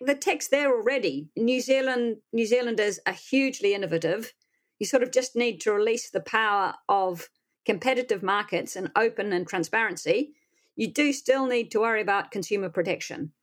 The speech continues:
And you need, we need to worry about consumers not being left behind, because it's not,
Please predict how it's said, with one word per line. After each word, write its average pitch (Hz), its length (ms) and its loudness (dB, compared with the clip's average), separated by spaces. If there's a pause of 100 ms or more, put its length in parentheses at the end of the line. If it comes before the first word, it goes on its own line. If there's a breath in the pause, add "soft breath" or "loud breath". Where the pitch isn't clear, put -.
(420)
And 196 180 0
you 190 60 0
need, 208 240 0
we 202 140 2
need 240 260 2
to 208 100 -4
worry 208 320 2
about 185 300 0
consumers 190 520 -4
not 202 240 -2
being 185 180 0
left 185 280 -2
behind, 180 600 0 (760)
because 208 220 2
it's - 160 -8
not, 240 320 0